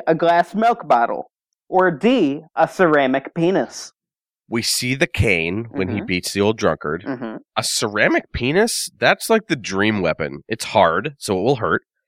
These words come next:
Speaker 2: It probably breaks on impact, which looks cool, and also can cause more damage because the little pieces of shrapnel could hit the victim's cornea.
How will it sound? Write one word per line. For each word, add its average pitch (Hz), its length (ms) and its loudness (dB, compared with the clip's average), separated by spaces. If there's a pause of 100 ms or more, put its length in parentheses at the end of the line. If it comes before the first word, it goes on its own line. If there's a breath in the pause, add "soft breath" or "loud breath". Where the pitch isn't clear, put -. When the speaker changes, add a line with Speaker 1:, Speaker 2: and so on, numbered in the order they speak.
(160)
Speaker 2:
It - 100 -8
probably 160 280 4
breaks 113 340 2
on 101 120 4
impact, 82 480 -2
which - 180 -10
looks 92 200 -4
cool, 78 320 -10 (240 soft breath)
and 98 120 2
also 101 280 2
can 101 160 -6
cause 92 280 0
more 107 220 2
damage 87 360 -2
because 87 280 -4
the 82 100 -6
little 90 220 0
pieces 85 340 -6
of 78 100 -6
shrapnel 87 540 -2 (260)
could - 120 -10
hit 107 160 -4
the 95 100 -6
victim's 85 460 -4
cornea. 82 500 -4